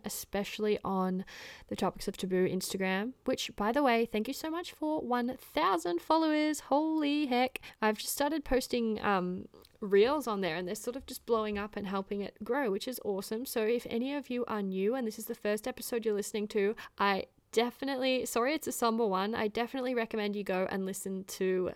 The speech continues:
uh, episode number zero and then all the way to, I think this is twenty-six, possibly, um, because, yeah, definitely don't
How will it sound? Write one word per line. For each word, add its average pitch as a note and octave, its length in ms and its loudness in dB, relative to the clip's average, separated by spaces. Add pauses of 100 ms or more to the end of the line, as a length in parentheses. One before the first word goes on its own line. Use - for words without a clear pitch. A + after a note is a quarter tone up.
(160)
uh, F3+ 300 -2
episode F#3 680 -2
number F3+ 440 -4
zero F#3 600 -2
and G3 160 -4
then F3 320 -2 (240)
all A3 160 8
the G3+ 100 6
way F3+ 340 2
to, F#3+ 680 2 (120)
I G#3+ 60 -10
think C#4+ 180 -8
this D4 140 -10
is C#4+ 100 -8
twenty-six, - 840 -12 (120)
possibly, A#4 360 -6 (340)
um, G#3+ 600 6
because, G3 680 -2 (140)
yeah, - 260 -8 (240)
definitely C4+ 300 0
don't B3 260 -2